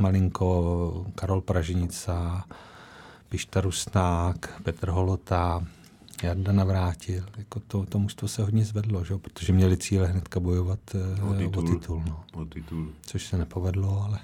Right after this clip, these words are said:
Speaker 1: ale to mužstvo šlo nahoru. Tam bylo výrazný, vlastně Korbel,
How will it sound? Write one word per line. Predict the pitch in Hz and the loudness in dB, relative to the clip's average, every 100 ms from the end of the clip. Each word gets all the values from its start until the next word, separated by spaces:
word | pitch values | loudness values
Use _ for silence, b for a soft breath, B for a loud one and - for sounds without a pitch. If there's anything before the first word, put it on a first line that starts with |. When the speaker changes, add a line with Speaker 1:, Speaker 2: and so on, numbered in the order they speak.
| - | -6
Speaker 1:
ale | 101 95 98 - | -4 -4 -4 -2
to | 98 | 0
mužstvo | 85 - | 0 -2
šlo | - 104 | -2 2
nahoru. | 87 80 92 101 98 B B B B B B B - | 2 4 4 4 2 B B B B B B B -6
Tam | 85 80 | -2 2
bylo | 98 98 85 | 4 4 2
výrazný, | 95 90 85 87 90 95 92 | 0 2 2 4 4 4 4
vlastně | 92 92 104 | 4 2 2
Korbel, | - 85 87 101 101 | 4 2 4 4 4